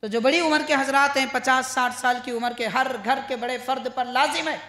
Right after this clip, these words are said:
वो अपना घर, अपनी गली को बचाए, अपने मोहल्ले को बचाए। सोसाइटी अच्छी बनाना चाहिए।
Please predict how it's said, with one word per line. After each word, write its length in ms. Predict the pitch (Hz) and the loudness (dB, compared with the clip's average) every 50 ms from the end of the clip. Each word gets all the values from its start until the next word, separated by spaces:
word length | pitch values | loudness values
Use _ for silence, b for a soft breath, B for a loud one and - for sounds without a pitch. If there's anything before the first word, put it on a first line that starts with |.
| - _ _ _ _ _ _ _ _ 208 | -18 _ _ _ _ _ _ _ _ 2
वो 60 | 214 | 2
अपना 340 | 240 240 247 262 269 262 254 | 2 2 2 2 2 2 2
घर, 220 | 220 220 254 311 | 4 4 4 4
अपनी 180 | 320 277 285 277 | 4 2 0 0
गली 260 | 214 240 269 302 339 | 2 2 2 2 0
को 140 | 311 320 320 | 2 4 4
बचाए, 400 | 311 302 302 302 302 302 302 294 | 4 4 4 4 4 6 6 4
अपने 220 | 269 262 - 285 285 | 4 2 2 -2 0
मोहल्ले 360 | 269 269 247 320 330 330 349 | 0 2 2 2 4 4 2
को 120 | 349 359 339 | 2 2 0
बचाए। 340 | 330 302 311 285 226 180 156 - - - - _ _ _ _ _ _ _ _ _ _ _ _ _ _ _ _ _ _ _ _ _ _ _ _ _ _ | 0 2 2 0 0 0 -4 -8 -14 -18 -20 _ _ _ _ _ _ _ _ _ _ _ _ _ _ _ _ _ _ _ _ _ _ _ _ _ _
सोसाइटी 480 | - - - - 254 240 254 254 294 294 | -16 -14 -4 0 2 2 2 2 2 0
अच्छी 240 | 277 277 - 359 359 | 0 2 0 -2 0
बनाना 320 | 349 339 339 330 330 330 320 | 0 0 0 0 0 -2 -2
चाहिए। 340 | 330 302 269 269 269 302 | -2 -2 -4 -4 -6 -10